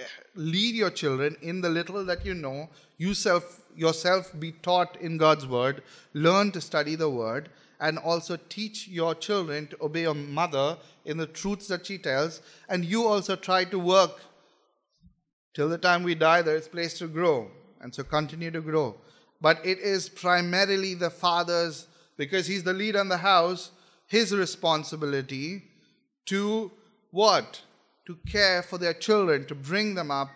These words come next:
in the Lord. You know what happens normally in Indian households? The father is a dreaded man in the house.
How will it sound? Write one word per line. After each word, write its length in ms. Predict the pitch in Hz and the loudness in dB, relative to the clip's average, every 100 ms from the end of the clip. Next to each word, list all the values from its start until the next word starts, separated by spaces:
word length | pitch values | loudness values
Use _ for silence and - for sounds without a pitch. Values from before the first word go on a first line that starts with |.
| - _ _ _ - | -20 _ _ _ -6
in 260 | 170 170 165 | -2 -2 -2
the 120 | 160 | -2
Lord. 420 | 156 170 147 113 104 - _ _ _ _ _ _ _ _ - _ _ _ _ _ _ _ _ _ _ _ _ _ _ _ _ _ _ _ _ _ _ _ - - _ - | 0 0 0 -2 -10 -20 _ _ _ _ _ _ _ _ -20 _ _ _ _ _ _ _ _ _ _ _ _ _ _ _ _ _ _ _ _ _ _ _ -20 -20 _ -12
You 80 | 147 | -4
know 100 | 156 | 2
what 200 | 151 - 127 - | 2 2 -6 -6
happens 420 | 147 165 147 131 | -4 -4 -8 -6
normally 380 | 139 143 147 147 | -2 0 0 -4
in 100 | 135 | -4
Indian 300 | 135 143 143 | -4 -4 -2
households? 640 | 131 127 127 135 135 - _ _ _ | -2 -2 -2 -6 -8 -14 _ _ _
The 120 | 127 | -6
father 480 | 123 151 147 151 156 | -4 0 2 4 4
is 160 | 147 139 | 2 2
a 80 | |
dreaded 460 | 135 127 143 151 151 | -2 2 4 4 4
man 320 | 139 139 131 | 2 -2 -2
in 80 | 123 | -2
the 120 | 120 | -6
house. 560 | 113 110 92 - - | -4 -6 -6 -12 -20